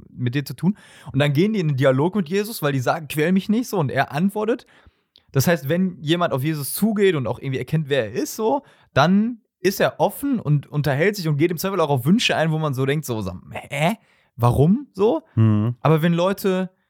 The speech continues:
Speaker 1: ähm, sich so sehr fürchten, aus welchem Grund auch immer, und ob's jetzt,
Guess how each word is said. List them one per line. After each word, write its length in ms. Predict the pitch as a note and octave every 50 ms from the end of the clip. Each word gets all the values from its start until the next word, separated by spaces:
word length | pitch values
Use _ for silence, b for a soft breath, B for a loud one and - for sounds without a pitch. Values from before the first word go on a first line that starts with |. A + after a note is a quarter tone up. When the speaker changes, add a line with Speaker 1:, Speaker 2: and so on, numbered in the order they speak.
| _ _ _ _ _ _ _ -
Speaker 1:
ähm, 580 | A#2 A#2 A2+ A2+ A2 A2+ A2+ A2 A2 A2 A2 _ _ _ _ _ _ _ _ _ _ _ _ _ _ _ _ _
sich 380 | B2 B2+ B2+ B2 - - _ _ _ _ _ _ _ _ _ _ _
so 220 | C3+ B2 C3 D3+
sehr 160 | D3 C3 A#2
fürchten, 360 | A#2 - F3 G3 A3 - - C#3
aus 140 | C3 A#2
welchem 220 | B2 D#3 E3 F3+ D#3
Grund 160 | C3 C3+ A#2+
auch 140 | A2+ - -
immer, 320 | - G#3 F#3 C3 B2 C3+
und 80 | D3 A#2
ob's 200 | - B2+ - -
jetzt, 340 | - A#2+ - - - -